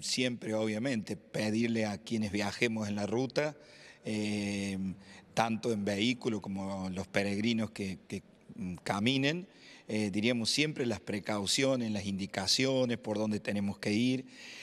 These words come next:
Eh, yo sé que en algunas partes se torna más peligroso, por ahí como es la cercanía al santuario, donde se viene más cansado, donde por ahí las banquinas no están tan parejas y no parece, pero, eh, cuesta mucho más llegar. Entonces,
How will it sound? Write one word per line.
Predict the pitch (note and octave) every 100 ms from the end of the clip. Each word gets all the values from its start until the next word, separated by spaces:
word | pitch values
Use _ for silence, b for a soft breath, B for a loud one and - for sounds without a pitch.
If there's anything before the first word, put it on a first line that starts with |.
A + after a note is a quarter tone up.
| B -
Eh, | G#2+ A2
yo | G#2 A#2+
sé | C#3+
que | C3+
en | A#2+
algunas | A2+ A2+ C3 A2+
partes | - B2 B2 C3+ C3 A2
se | G#2
torna | - A2+ A2 A2
más | A2 -
peligroso, | G#2+ A2+ A2+ C3+ C3 B2+
por | G2+ G#2+
ahí | G#2 G#2+ G#2 F#2 B B B B
como | A2+ G#2+
es | A2
la | A2
cercanía | - G#2 F#2+ G#2+ G#2 A#2+ A#2
al | G#2+
santuario, | G#2+ G#2+ G2+ B2+ B2+ A#2
donde | G#2+ G2+ G2 F#2+
se | - - G2+
viene | G#2 A2 G#2
más | G#2+ G#2+
cansado, | A2 A2 G#2+ C#3 C#3 C3 C3 C3 B B B -
donde | A2+ G#2+
por | - G#2
ahí | G#2+ A2+
las | A2
banquinas | F#2+ G2+ G2 A2+ G#2+
no | G#2
están | - A2 G2
tan | A#2 G#2
parejas | A#2 A#2 A#2 - E3
y | B2
no | A2 A2+
parece, | A#2+ C3+ - G2+
pero, | - G2+ F#2 - B B B -
eh, | G#2 G2+ G2 F#2+ F#2+ F2+ F2+
cuesta | - B2 A2+ A2+
mucho | G#2+ G#2+ A2+
más | G#2+ A2
llegar. | G#2+ A2 A2+ G2+
Entonces, | F#2+ A#2 - A2+